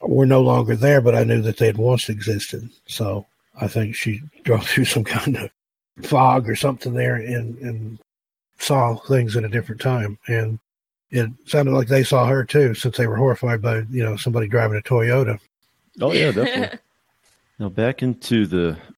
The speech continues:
Speaker 2: book, have you had any personal experiences with some of these places you wrote about?
Speaker 1: Oh, um, absolutely. Um, one there talks about, uh, the, um, Riverside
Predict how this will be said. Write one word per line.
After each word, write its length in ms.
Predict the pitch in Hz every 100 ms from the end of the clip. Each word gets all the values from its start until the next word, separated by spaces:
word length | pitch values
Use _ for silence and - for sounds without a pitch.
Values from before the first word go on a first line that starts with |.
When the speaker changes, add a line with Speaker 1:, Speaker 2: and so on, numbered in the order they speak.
| -
Speaker 2:
book, 360 | 113 120 107
have 180 | 104 101
you 100 | 123
had 140 | 127 127
any 160 | 110
personal 540 | 92 - 104 104 117 107
experiences 760 | - - 104 107 - 117 107
with 160 | 95 92
some 280 | - 104 101
of 60 |
these 180 | 92 87
places 440 | - 95 98 98
you 80 | 98
wrote 200 | 98 104
about? 360 | 98 104 110 - _ _ _ _ -
Speaker 1:
Oh, 320 | 143 131 110
um, 140 | 104 98
absolutely. 720 | 127 123 - 123 107 104 110
Um, 440 | 117 117 110 110 -
one 240 | 139 147
there 400 | 135 120 117 104 -
talks 320 | - 120 -
about, 420 | 113 110 110 104 -
uh, 340 | 104 101 101 - _ _ _ _ _ -
the, 200 | 113 104
um, 320 | 101 113 - _ -
Riverside 680 | 143 123 - 123 113 104